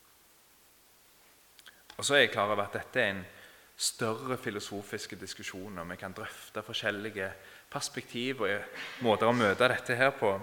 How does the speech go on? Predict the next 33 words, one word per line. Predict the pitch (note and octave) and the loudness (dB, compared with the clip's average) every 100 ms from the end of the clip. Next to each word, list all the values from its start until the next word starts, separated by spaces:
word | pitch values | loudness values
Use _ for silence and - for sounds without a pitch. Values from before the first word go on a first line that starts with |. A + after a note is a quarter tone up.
| A#2+ | -4
men, | A#2+ A2+ - - - | -6 -6 -12 -20 -4
og | A2 | 2
det | C#3+ | 6
kan | F3 | 10
vi | C3 | 10
gjerne | A#2+ B2 B2 | 10 6 6
gjøre, | A#2+ D3+ G3+ - - - - - - | 8 6 6 0 -14 -18 -20 -20 -6
men | A#2+ B2+ | -6 0
akkurat | E3+ - F3+ F3 | -2 2 2 2
nå | F3 A#3+ - - - | 0 -2 -4 -14 -14
så | - - F#3+ | -4 2 6
er | A#2 | 6
ikke | - - - - | 6 2 0 2
Paulus | B2 B2 B2+ | 2 2 0
opptatt | A#2+ - C3 - | -2 -2 -8 -4
av | A#2 | -2
å | A2 | 0
bruke | A2 F2+ C#3 | 0 0 0
mer | G3+ G3 | 0 0
tid | B2+ - | -4 -4
på | G2+ | -6
det. | F2 - - - _ _ - - - - - - - | -6 -12 -20 -20 _ _ -14 -12 -14 -16 -20 -16 -2
Han | C#3+ | 2
bare | B2 | 2
slår | - B2+ | 2 -2
fast | - C#3 - - - | 0 -2 -2 -4 -12
at | - - | -12 6
alle | F3+ C#3 D#3+ | 8 8 4
mennesker | F3 B2 D3 - F3 C3 | 4 4 -2 -2 0 0
vet | D#3+ - - | -6 -8 -2
noe | B2 G2 | -2 0
om | A#2+ | -2
sannheten, | - A#2 A#2 A2+ A2+ | 0 -2 -2 -4 -6